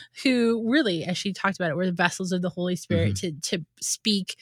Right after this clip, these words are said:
Speaker 1: who God says we are
Speaker 2: Mm-hmm.
Speaker 1: back to those young people. Um, and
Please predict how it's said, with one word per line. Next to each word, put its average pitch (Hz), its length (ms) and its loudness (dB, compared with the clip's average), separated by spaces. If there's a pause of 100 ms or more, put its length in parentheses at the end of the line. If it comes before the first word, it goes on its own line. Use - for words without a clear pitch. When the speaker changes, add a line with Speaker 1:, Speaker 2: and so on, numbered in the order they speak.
(500)
Speaker 1:
who 240 160 2
God 254 320 2
says 160 260 0
we 170 140 0
are 156 240 4
Speaker 2:
Mm-hmm. 127 320 4
Speaker 1:
back 190 380 2
to - 200 0
those 175 300 0
young 170 180 0
people. - 580 -8 (440)
Um, 190 340 -4 (160)
and 220 300 0